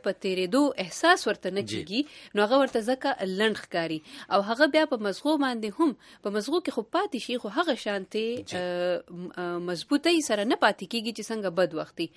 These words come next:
Speaker 1: یعنې د انسان د زړه نه غ-، خ-، خ-، خراب وخت یا بد وخت چې دی، هغه ترې نه وځي، خو هغه ښه وخت چې تی-، چې تیر کړی، که هغه لس ورځې او که هغه لس کالۍ،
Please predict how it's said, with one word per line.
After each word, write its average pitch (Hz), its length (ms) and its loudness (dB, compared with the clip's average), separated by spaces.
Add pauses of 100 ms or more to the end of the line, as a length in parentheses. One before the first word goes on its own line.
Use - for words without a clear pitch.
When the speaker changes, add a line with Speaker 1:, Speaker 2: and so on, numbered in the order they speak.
(180)
Speaker 1:
یعنې 220 120 4
د - 20 6
انسان 233 340 4
د 247 100 4
زړه 254 240 2
نه 220 100 2
غ-، 180 420 -6
خ-، - 340 -2
خ-، 180 220 -2
خراب 226 320 4
وخت 240 220 0
یا 190 100 0
بد 226 220 -2
وخت 214 180 -6
چې - 60 -8
دی، 214 100 2
هغه 233 220 4
ترې 262 160 0
نه 311 180 4
وځي، 240 200 -2 (380)
خو - 100 0
هغه 196 180 4
ښه - 160 -4
وخت 311 340 2
چې 202 40 4
تی-، 190 220 -6 (140)
چې - 300 -10 (100)
تیر 180 120 0 (100)
کړی، 254 280 2
که 196 60 2
هغه 185 180 4
لس 269 280 2
ورځې 226 340 0
او 180 80 -2
که 180 100 -4
هغه 175 180 -2
لس 262 220 2
کالۍ، 202 320 -2